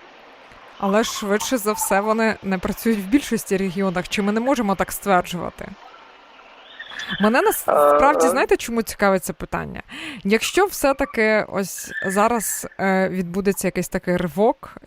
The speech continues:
Speaker 1: і про вибори заговорять гучніше, чи будуть готові, е, Т В К технічно і кадрово до проведення цих виборів?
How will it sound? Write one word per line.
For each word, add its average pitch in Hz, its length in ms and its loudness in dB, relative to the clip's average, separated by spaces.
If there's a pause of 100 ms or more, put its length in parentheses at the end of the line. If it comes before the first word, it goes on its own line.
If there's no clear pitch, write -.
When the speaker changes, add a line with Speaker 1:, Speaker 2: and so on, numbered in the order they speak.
Speaker 1:
і 190 200 0
про 196 200 0
вибори 202 500 2
заговорять 185 460 0
гучніше, 175 640 -6
чи - 160 -6
будуть 240 260 -2
готові, 185 480 0 (220)
е, 165 120 -4
Т - 140 -8
В 170 100 -2
К 233 300 2 (100)
технічно 202 540 -4
і - 20 -4
кадрово 190 500 0
до 170 120 -2
проведення 175 520 0
цих - 240 -12
виборів? 175 360 -8